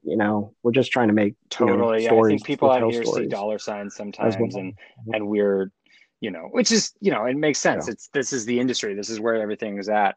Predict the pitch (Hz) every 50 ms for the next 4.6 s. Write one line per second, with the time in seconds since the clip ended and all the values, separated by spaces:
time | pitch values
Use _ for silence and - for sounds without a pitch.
0 | _ - 107 104 98 95 92 92 92 - _ _ _ _ _ - 127 117 - -
1 | 131 123 139 127 120 120 104 117 117 107 107 104 101 98 - _ - - 160 202
2 | 220 196 175 180 165 - - - _ _ _ _ - 151 - - 180 - - -
3 | 123 143 135 147 160 - 160 139 127 120 - - 139 139 135 127 123 123 123 117
4 | 104 - - - - - - - - - 165 208